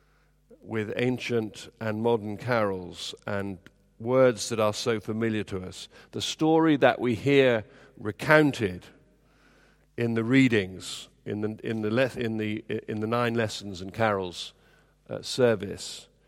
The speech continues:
is not myth, as some would have us think, but coherent history written as theology,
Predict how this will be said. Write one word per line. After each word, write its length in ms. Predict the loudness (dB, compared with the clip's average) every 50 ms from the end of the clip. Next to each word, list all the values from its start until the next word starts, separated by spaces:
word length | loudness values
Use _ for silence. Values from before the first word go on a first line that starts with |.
| _ _ _ _ _ _ _ _ _
is 180 | 0 0 0 2
not 340 | 2 2 2 2 0 -2 -4
myth, 800 | -2 2 6 8 8 8 8 6 0 -8 -16 -20 -20 -20 -20 -20 _ _ _ _ _ _ _ _ _ _ _ _ _ _ -8
as 160 | -6 -6 -6
some 320 | -2 0 0 2 2 0 -2
would 140 | -2 -4 -4
have 260 | -4 -4 -2 -2 -2
us 400 | -4 -8 -10 -12 -14 -14 -16 -18 _ _ _
think, 520 | _ -2 0 0 0 0 -4 -12 -16 -20 -20 _ _ _ _ _ _ _ _ _ _ _ _ _ _ _ _ _ _ _ _ _
but 260 | -2 -2 -2 -2 -6
coherent 680 | -2 0 2 2 2 4 4 4 6 4 4 0 -2 0
history 540 | 0 0 0 0 -4 -6 -6 -6 -6 -6 -6 -10 -18 -20 _ -2
written 440 | 6 6 6 6 6 2 -2 -4 -4 0 4
as 320 | 6 6 6 4 4 -2
theology, 840 | -2 2 4 6 6 6 4 2 0 -4 -6 -8 -8 -8 -10 -12